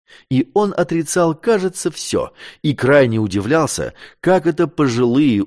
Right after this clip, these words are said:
умные и просвещённые люди занимаются всяким вздором. А как только боли проходили, опять погружался в этот вздор. К князю Кариату почтенный директор зрелищ так привязался,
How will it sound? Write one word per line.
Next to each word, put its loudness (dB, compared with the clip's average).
умные 2
и -2
просвещённые -2
люди -4
занимаются 0
всяким -4
вздором. -6
А -2
как 0
только 2
боли 2
проходили, -6
опять -2
погружался -2
в -4
этот -6
вздор. -10
К -10
князю 0
Кариату -2
почтенный -2
директор 2
зрелищ 0
так -4
привязался, -4